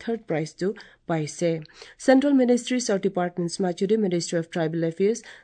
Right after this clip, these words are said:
জনজাতীয় গৌৰৱ বাৰ্ষ পৰা সবচে ভাল ডাব্লিউ এৱাৰ্ডটো জিতিছে। একে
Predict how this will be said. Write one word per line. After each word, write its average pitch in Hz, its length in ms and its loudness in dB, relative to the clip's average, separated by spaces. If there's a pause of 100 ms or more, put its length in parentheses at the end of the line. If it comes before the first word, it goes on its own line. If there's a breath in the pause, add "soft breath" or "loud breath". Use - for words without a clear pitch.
(160)
জনজাতীয় 175 640 2 (180)
গৌৰৱ 190 300 0 (120)
বাৰ্ষ 165 300 -2 (120)
পৰা 170 120 -2 (180)
সবচে 214 260 -4 (100)
ভাল 196 120 0 (100)
ডাব্লিউ 180 320 -2 (120)
এৱাৰ্ডটো 165 360 -4 (120)
জিতিছে। 165 480 -2 (580 loud breath)
একে 175 160 2